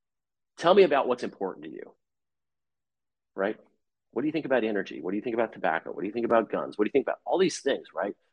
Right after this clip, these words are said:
It's a yes, a no, a maybe, a kind of, and then all of a sudden you say, "Okay, well, I wanna build a portfolio with two hundred securities, and I wanna have these tilts and those tilts." So really now you're sitting in a position where you're advising them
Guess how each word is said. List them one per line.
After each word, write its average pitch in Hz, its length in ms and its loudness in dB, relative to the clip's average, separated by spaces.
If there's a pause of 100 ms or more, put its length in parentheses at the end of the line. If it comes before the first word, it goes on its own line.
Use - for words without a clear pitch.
It's 82 160 -8
a 78 80 -2
yes, 113 340 8
a 85 100 0
no, 104 360 8
a 82 40 0
maybe, 107 360 -2
a - 60 -2
kind 110 340 -6
of, 110 100 -4 (380)
and 107 100 -8
then 107 80 -4
all 139 160 0
of 180 60 -2
a 160 60 -2
sudden 139 280 0
you 98 60 -4
say, 110 180 -2
"Okay, 117 220 -2
well, 90 160 -4
I 120 60 -2
wanna 147 160 -2
build 117 180 4
a 98 40 0
portfolio - 420 -4
with - 80 -12 (280)
two 147 140 -2
hundred 113 300 -2
securities, 98 640 -6 (640)
and 95 100 -2
I 110 100 6
wanna 139 220 6
have 120 220 0 (440)
these 147 280 2
tilts 143 340 0
and 92 240 -10
those 120 300 4
tilts." - 260 -4 (220)
So 120 140 -2
really 180 300 6
now 107 200 2
you're 131 500 2 (340)
sitting 123 220 0
in 98 40 0
a 92 40 0
position 101 380 -4
where 101 140 -2
you're 143 180 4
advising 98 800 0
them 76 300 -10